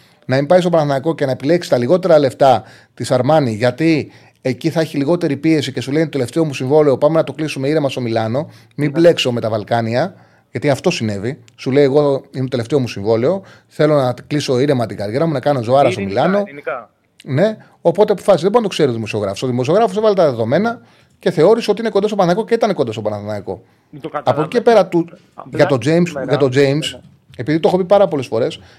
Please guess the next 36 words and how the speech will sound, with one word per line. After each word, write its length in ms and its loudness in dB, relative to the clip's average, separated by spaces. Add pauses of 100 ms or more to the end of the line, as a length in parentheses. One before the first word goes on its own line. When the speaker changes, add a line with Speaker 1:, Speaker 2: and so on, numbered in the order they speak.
Speaker 1:
συνέβη 400 -2
το 80 -6
εξής. 460 -4 (100)
Εγώ 240 4
είχα 180 2
την 120 -4
ενημέρωση 640 -2 (320)
ότι 500 0 (300)
ήταν 200 -4
και 80 -4
Τετάρτη, 300 0
θυμάμαι 260 -2
και 80 -6
τη 80 -12
μέρα, 320 -2 (460)
ότι 460 -2 (180)
ήρθαν 380 0
σε 100 -6
επαφές 580 -2 (140)
και 140 -6
το 160 0
ήθελε 220 2
ο 120 2
James 280 0
με 160 -6
την, 240 -6
ε, 140 -6
με 120 -8
τους 100 -12
Αγγελόπουλους, 600 -6 (300)
τους 160 -4
διαβεβαίωσε 640 2
ότι 160 -2
μέχρι 220 -2
την 120 -6
Κυριακή 580 -2